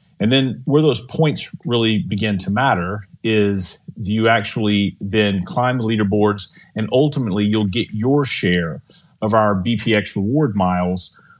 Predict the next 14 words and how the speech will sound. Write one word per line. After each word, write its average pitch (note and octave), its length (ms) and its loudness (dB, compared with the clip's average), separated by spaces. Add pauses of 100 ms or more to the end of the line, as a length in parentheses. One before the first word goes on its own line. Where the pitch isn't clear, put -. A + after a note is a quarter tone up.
which B2+ 240 0
is A2 340 0
our A#2 600 0 (260)
reward A2 540 0
token G#2+ 420 -2
in B2+ 140 -4
our B2+ 280 0
ecosystem G2 800 -2 (160)
that G#2+ 160 2
allows A2 480 2
you G#2+ 80 -2
to G2 140 -6
then G2 360 -2
buy G2+ 520 2